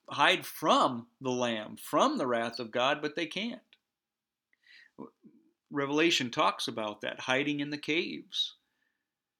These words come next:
Psalm twenty-seven, verse five says, "For in the time of trouble he shall hide me in his pavilion, in the secret place of his tabernacle he shall hide me.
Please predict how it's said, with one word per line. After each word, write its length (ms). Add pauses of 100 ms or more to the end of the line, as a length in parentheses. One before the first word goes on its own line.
(200)
Psalm 400
twenty-seven, 840
verse 340
five 640
says, 560 (400)
"For 220
in 100
the 80
time 420
of 120
trouble 460
he 180
shall 240
hide 440
me 460
in 140
his 200
pavilion, 600
in 80
the 80
secret 480
place 320
of 100
his 220
tabernacle 720
he 120
shall 240
hide 340
me. 280